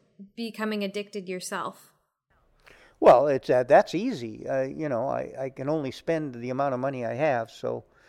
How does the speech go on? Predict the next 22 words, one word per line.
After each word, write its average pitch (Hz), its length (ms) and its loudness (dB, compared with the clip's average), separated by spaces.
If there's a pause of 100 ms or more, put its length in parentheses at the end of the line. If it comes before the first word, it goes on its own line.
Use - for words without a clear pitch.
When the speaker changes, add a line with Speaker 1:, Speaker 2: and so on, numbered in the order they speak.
(260)
Speaker 2:
for 147 160 -2
<laughs> - 20 0
me, 143 120 -2 (120)
it's 135 260 0
simple. 147 380 0
When 117 140 -6
I 123 80 -2
can't - 280 -4
afford - 380 4
to 160 60 -6
go 135 200 0
out 131 160 4
anymore, 117 400 -6
I 117 60 -6
don't. 139 280 -4 (460)
I, 277 140 8
but 214 160 6
I 220 140 8
can 180 180 -2
usually 143 480 0
afford 127 380 -2
to, 127 160 -4